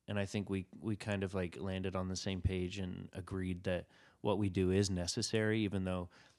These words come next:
on paper it may look like it's a luxury item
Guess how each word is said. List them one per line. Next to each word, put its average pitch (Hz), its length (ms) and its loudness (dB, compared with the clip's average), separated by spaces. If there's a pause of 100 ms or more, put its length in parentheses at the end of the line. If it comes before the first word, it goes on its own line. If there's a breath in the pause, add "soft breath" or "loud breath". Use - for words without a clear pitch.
(240 loud breath)
on 92 160 -6
paper 101 380 2
it 92 80 -6
may 95 160 -4
look 92 260 -6
like 85 380 -4 (500 soft breath)
it's 104 240 -4
a 95 80 0
luxury 90 720 0
item 87 400 -6